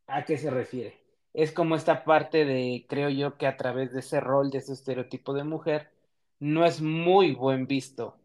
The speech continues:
aún hoy en nuestros días, de manera social esta parte, ¿no?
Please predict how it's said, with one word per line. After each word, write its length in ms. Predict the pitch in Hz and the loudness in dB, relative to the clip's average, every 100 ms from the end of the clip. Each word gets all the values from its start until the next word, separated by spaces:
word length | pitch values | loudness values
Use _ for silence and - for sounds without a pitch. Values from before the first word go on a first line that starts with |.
| _ _ | _ _
aún 580 | 120 127 131 147 151 147 - | -4 -2 0 -2 -4 -6 -4
hoy 280 | 135 139 143 | -2 -2 -4
en 80 | |
nuestros 380 | 147 143 147 143 | -6 -6 -4 -4
días, 380 | 135 139 156 - _ _ _ _ | -2 -2 -4 -6 _ _ _ _
de 200 | 127 135 | -6 -2
manera 380 | 131 135 139 143 | 2 2 4 2
social 460 | 139 127 139 135 127 | 0 -6 0 0 0
esta 300 | 120 131 - | -2 -2 2
parte, 340 | 185 - 110 | 0 0 -10
¿no? 200 | 127 208 | -10 -12